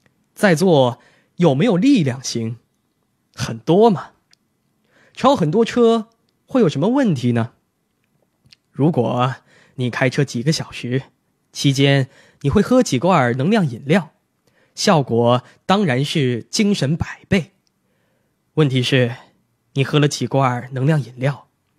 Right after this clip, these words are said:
中途就得靠边停车，或者到加油站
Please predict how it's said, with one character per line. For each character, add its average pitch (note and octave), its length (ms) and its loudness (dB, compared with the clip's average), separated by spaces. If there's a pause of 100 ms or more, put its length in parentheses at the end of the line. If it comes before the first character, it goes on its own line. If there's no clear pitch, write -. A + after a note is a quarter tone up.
(140)
中 A#3+ 180 2
途 C#3+ 420 2 (220)
就 D3 100 -6
得 A#2 120 -6
靠 B2+ 240 -4
边 C#3+ 200 -2
停 A#2+ 220 -4
车， G3 320 0 (580)
或 A#3 160 0
者 C#3 460 0 (200)
到 B2 140 -2
加 D3 160 -4
油 C3 140 -2
站 D#3 300 -4